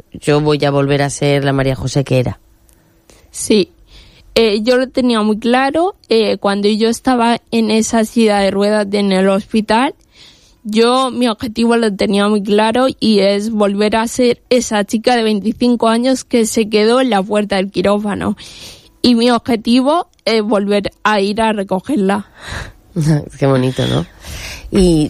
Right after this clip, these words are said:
Speaker 1: tus padres también creyeron, eh, que podías hacerlo?
Speaker 2: Eh, mi madre siempre ha creído en mí, siempre.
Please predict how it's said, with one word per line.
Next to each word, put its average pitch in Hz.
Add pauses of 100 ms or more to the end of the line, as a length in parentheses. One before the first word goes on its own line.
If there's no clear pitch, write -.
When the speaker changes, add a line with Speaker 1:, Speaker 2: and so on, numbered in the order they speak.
Speaker 1:
tus -
padres 226
también 170
creyeron, 135 (160)
eh, 135 (180)
que -
podías 165
hacerlo? 151 (800)
Speaker 2:
Eh, 226
mi 226
madre 247
siempre 254
ha 202
creído 190
en 185
mí, 185 (140)
siempre. 202